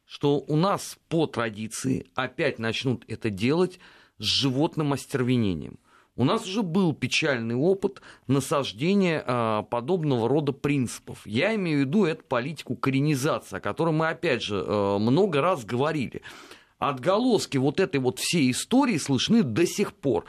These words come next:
по куче, э, направлений на постсоветском пространстве.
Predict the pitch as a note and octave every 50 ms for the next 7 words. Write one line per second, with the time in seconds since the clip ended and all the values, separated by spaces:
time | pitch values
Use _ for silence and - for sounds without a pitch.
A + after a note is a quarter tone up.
0 | - - - - - _ _ _ - F3 F3 F3 - - G3 B3 C4 B3 - -
1 | E3+ D#3+ - - - C#3+ C3+ C3+ C3 C3 C3 C3 C3+ D3 D3 - D#3+ D#3+ D#3 D#3
2 | F#3 G#3+ B3 A#3 G3 D3+ C3+ C3 B2+ A#2 - _ G3 A#3 G#3 - - B2 A2+ C3
3 | F#3 F#3 - - C#3+ B2+ - C3+ D3+ - - - D#3 D3+ A#2 F#2+ F2 - -